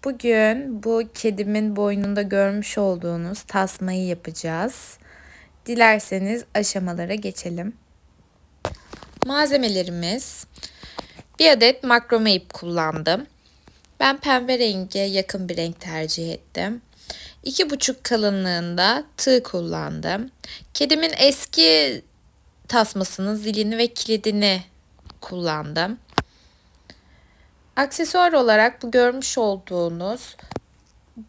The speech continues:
boncuğu kullandım yaprak şeklinde ve kedili düğmeleri kullandım. Bu iğne ve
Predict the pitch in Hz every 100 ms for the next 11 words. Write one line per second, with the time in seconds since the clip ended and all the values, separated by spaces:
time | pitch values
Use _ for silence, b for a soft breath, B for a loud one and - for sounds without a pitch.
0 | _ _ _ _ _ - 262 262 240 247
1 | 254 247 202 170 160 170 175 180 175 -
2 | 185 185 - 175 - - 160 160 170 233
3 | 302 - b b b b b - 262 302
4 | 320 349 _ - 320 226 247 269 247 226
5 | 214 190 180 - 185 170 160 170 - -
6 | 254 _ _ _ - _ _ _ _ _
7 | _ - B _ - - - 302 311 247
8 | 196 190 196 233